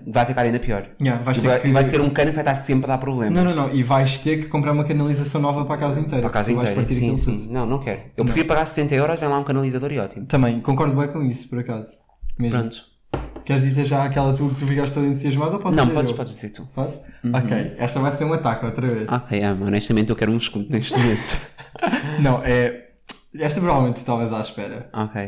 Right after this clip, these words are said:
Speaker 2: Estavas, yeah, estavas à espera. É que ele tem um cão.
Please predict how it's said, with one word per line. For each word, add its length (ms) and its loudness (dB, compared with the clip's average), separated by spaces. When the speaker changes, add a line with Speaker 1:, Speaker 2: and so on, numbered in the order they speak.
Speaker 2:
Estavas, 640 -6
yeah, 220 -2
estavas 300 0
à 80 -2
espera. 400 -6
É 120 2
que 340 -8
ele 480 2
tem 140 2
um 80 4
cão. 460 0